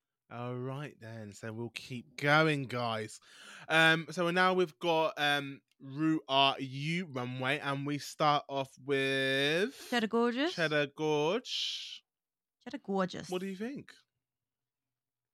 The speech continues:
Speaker 2: Do you want me to go?
Speaker 1: Yeah,
Speaker 2: Oh,
Speaker 1: so
Speaker 2: sorry.
Speaker 1: what do you think?
Speaker 2: So I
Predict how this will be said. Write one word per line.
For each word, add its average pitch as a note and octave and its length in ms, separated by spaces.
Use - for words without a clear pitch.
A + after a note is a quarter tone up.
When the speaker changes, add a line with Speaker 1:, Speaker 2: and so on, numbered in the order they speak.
Speaker 2:
Do - 0
you F#3+ 60
want - 20
me F#3+ 80
to - 60
go? D#3+ 260
Speaker 1:
Yeah, D3 300
Speaker 2:
Oh, F#3+ 60
Speaker 1:
so F3+ 80
Speaker 2:
sorry. F3 160
Speaker 1:
what E3 40
do D#3+ 40
you B2 80
think? C#3+ 320
Speaker 2:
So C#4 100
I E4+ 540